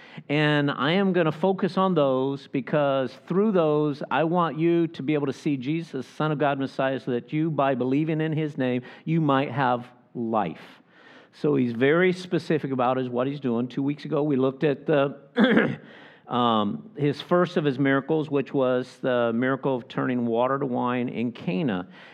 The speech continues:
And then I made mention that when you read through the Gospel of John specifically, and if you, if you look at the miracle,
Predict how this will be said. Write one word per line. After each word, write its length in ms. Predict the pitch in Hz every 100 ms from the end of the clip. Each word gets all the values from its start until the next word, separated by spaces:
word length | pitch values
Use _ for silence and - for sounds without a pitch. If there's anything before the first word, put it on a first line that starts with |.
| -
And 100 | 120
then 100 | 123
I 80 | 180
made 260 | 233 226 185
mention 520 | 185 220 - 170 143
that 200 | 135 135
when 220 | 147 151
you 140 | 143 131
read 340 | 175 240 233
through 540 | 233 226 220 220 214 -
the 100 | 147
Gospel 480 | 139 147 160 - 175
of 80 | 165
John 320 | 147 147 160
specifically, 680 | - 151 - 131 120 143 147
and 80 | 151
if 140 | 147
you, 80 | -
if 160 | 143
you 120 | 151 131
look 220 | 165 214
at 100 | 208
the 80 | 208
miracle, 720 | 180 139 120 - 131 175